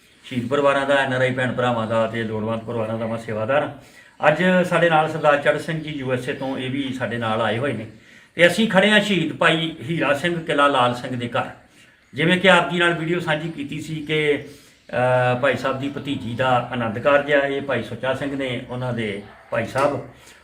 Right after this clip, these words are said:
ਤੇ ਕੁਝ ਸੇਵਾਵਾਂ ਸਾਡੇ ਕੋਲ ਆਈਆਂ ਸੀਗੀਆਂ, ਜਿਹੜੀਆਂ ਅਸੀਂ ਇਕੱਤਰ ਕਰਕੇ ਤੇ ਅੱਜ ਇਸ ਪਰਿਵਾਰ ਦੇ ਸਪੁਰਦ ਕਰ ਰਹੇ ਹਾਂ, ਕਿਉਂਕਿ ਵੀਡੀਓ ਵੇਖ ਕੇ ਸੰਗਤ ਨੇ ਕੁਝ ਸੇਵਾ ਸਾਡੇ ਰਾਹੀਂ ਵੀ ਭੇਜੀ ਆ। ਕੁਝ ਲੋਕਾਂ ਨੇ ਡਾਇਰੈਕਟ ਪਰਿਵਾਰ ਦੇ ਕੋਲ ਭੇਜੀ ਆ, Google Pay ਰਾਹੀਂ ਜਾਂ ਅਕਾਊਂਟ ਰਾਹੀਂ ਜਾਂ ਕਿਸ ਤਰ੍ਹਾਂ ਵੀ,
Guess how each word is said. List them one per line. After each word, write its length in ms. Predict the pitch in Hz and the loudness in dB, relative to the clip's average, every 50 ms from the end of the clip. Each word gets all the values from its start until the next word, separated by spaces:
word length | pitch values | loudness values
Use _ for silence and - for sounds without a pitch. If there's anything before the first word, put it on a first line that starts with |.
| _ _ _ _ _ _ | _ _ _ _ _ _
ਤੇ 720 | - 143 143 143 143 143 143 143 143 143 143 - - - - - | 0 2 4 4 4 4 4 4 2 2 0 -2 -4 -6 -6 -4
ਕੁਝ 260 | - - 185 202 185 | -2 0 2 0 0
ਸੇਵਾਵਾਂ 500 | 175 - 175 170 160 170 170 175 196 202 | -2 0 2 2 4 4 4 6 6 4
ਸਾਡੇ 220 | 196 180 175 170 175 | 6 4 2 2 2
ਕੋਲ 200 | 175 185 185 175 | 2 4 4 4
ਆਈਆਂ 240 | 156 147 156 175 | 4 4 2 2
ਸੀਗੀਆਂ, 400 | 170 - 175 160 151 160 160 160 | 0 0 -4 -6 -2 0 0 0
ਜਿਹੜੀਆਂ 560 | 156 160 147 151 151 151 151 143 143 143 139 135 | 0 -2 -4 -2 0 2 2 2 2 0 -2 -6
ਅਸੀਂ 220 | - - 143 143 | -6 -4 -6 -4
ਇਕੱਤਰ 280 | 143 139 - - 143 127 | -2 -4 -2 -2 -4 -2
ਕਰਕੇ 360 | - 135 123 120 - 135 127 | 0 -2 -2 -2 -6 -8 -6
ਤੇ 160 | - 139 131 | -2 0 0
ਅੱਜ 120 | 117 117 | 0 -2
ਇਸ 140 | 131 127 - | -4 -6 -8
ਪਰਿਵਾਰ 340 | - - 123 123 120 120 113 | -6 -6 -2 2 2 2 2
ਦੇ 120 | 110 127 | 0 -4
ਸਪੁਰਦ 320 | 123 - - 131 117 107 123 | -8 -6 -6 -6 -6 -6 -4
ਕਰ 160 | - 123 113 | -2 -2 -2
ਰਹੇ 160 | 113 143 165 | 0 0 0
ਹਾਂ, 100 | 156 151 | 0 -2
ਕਿਉਂਕਿ 520 | - - - - - - - 156 156 175 165 | -4 -10 -18 -20 -18 -6 -6 -4 0 0 0
ਵੀਡੀਓ 320 | 160 165 165 175 180 185 | 0 2 2 4 4 4
ਵੇਖ 240 | 170 175 160 156 - | 4 4 2 2 2
ਕੇ 100 | 180 165 | 0 0
ਸੰਗਤ 300 | - 165 143 151 151 151 | 0 0 -2 -2 -2 -2
ਨੇ 100 | 156 160 | -2 -2
ਕੁਝ 200 | 160 156 156 - | -2 -4 -4 -4
ਸੇਵਾ 240 | 156 139 139 143 139 | -4 0 2 2 2
ਸਾਡੇ 260 | 143 139 127 131 127 | 2 0 0 0 -2
ਰਾਹੀਂ 200 | 127 135 139 139 | -2 -2 -2 -4
ਵੀ 80 | 156 | -6
ਭੇਜੀ 380 | 160 160 151 131 104 107 - 143 | -4 -4 -4 -4 -6 -6 -2 -2
ਆ। 60 | 127 - - - - - - - - - _ - | -2 -2 -4 -12 -20 -20 -20 -20 -20 -16 _ 4
ਕੁਝ 240 | 170 185 180 196 | 4 4 6 8
ਲੋਕਾਂ 460 | 208 208 202 185 175 170 175 185 185 185 | 6 6 6 4 2 2 6 6 6 6
ਨੇ 100 | 196 180 | 6 4
ਡਾਇਰੈਕਟ 440 | 165 156 156 165 180 190 185 - | 4 6 6 8 6 6 4 4
ਪਰਿਵਾਰ 440 | 190 190 202 190 185 170 165 170 170 | -2 2 4 4 6 6 6 4 4
ਦੇ 80 | 165 175 | 0 -6
ਕੋਲ 220 | 165 170 175 180 | -4 -2 -4 -4
ਭੇਜੀ 380 | 180 185 175 - 117 131 147 156 | -2 -2 -4 -4 -4 -4 -2 0
ਆ, 240 | 156 156 151 151 143 | 2 2 2 0 0
Google 180 | 143 143 151 160 | -4 -6 -6 -6
Pay 220 | 160 160 160 160 | -4 -2 -2 0
ਰਾਹੀਂ 240 | 156 151 147 156 156 | 2 2 0 0 0
ਜਾਂ 160 | 151 151 151 | 2 2 2
ਅਕਾਊਂਟ 320 | 147 - 135 139 143 143 139 | 2 2 -2 -2 -2 -4 -2
ਰਾਹੀਂ 260 | 143 147 147 147 143 | 0 0 0 0 0
ਜਾਂ 140 | 143 143 139 | 0 -2 -2
ਕਿਸ 180 | - - 123 | -2 -8 -8
ਤਰ੍ਹਾਂ 220 | - 147 147 151 147 | -4 2 2 2 2
ਵੀ, 80 | 139 | 2